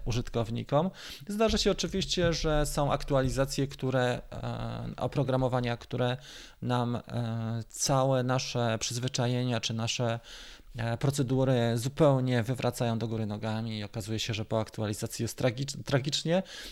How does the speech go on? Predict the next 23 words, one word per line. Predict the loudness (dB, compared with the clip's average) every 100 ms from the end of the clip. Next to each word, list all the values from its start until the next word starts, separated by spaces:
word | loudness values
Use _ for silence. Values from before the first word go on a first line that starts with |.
| 0
więc | 4 4 2 -6
to | 0
też | 4 6 6
jest, | 2 0 -4 0
e, | 2
ważna | 6 6 6 2
sprawa | 0 0 2 4 4 2 0 -2
i | 0 2 2 2 0 -2
jesteśmy | 0 0 2 2 2
tutaj | 2 0 0
przywiązani | 0 0 0 0 0 0
bardzo | 0 0 0
mocno | 0 0 -2 -2
do | 0 -2 -6 -16 -8 -4
aplikacji, | -2 -2 0 0 0 -2 -4
czyli | -4 -2 -2 -2
latamy | -2 -2 -4 -2
głównie | -4 -4 -2
na | -2 -2
D | -6 -4
J | -2 -2
I |
Fly, | -4 -2 0 0